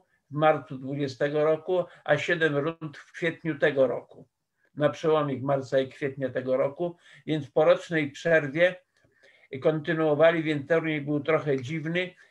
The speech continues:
różne rzeczy się tam działy, ale został wyłoniony bardzo silny kandydat na mistrza świata. To nie ulega dla mnie żadnej wątpliwości, że to jest człowiek oddany szachom, dość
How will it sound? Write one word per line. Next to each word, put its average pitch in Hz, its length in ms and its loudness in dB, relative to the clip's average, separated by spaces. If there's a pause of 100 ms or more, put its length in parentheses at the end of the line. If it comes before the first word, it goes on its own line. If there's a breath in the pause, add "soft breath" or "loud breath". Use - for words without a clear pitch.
(120)
różne 160 480 0
rzeczy 156 280 -6
się 156 160 -6
tam 143 300 0
działy, 156 520 2 (400)
ale 156 360 4
został 175 440 2
wyłoniony 160 840 0 (300)
bardzo 170 520 4
silny 147 600 -4 (200)
kandydat 135 680 0
na 135 100 -4
mistrza 127 360 -8
świata. - 440 -20 (1400)
To 147 120 -4
nie 147 180 0
ulega 147 360 2
dla 135 160 2
mnie 131 200 -2
żadnej 123 360 -4
wątpliwości, - 840 -18 (640)
że 143 180 -6
to 143 140 0
jest 143 180 0
człowiek 147 400 2
oddany 156 480 2
szachom, 147 540 -4 (600 soft breath)
dość 170 420 -2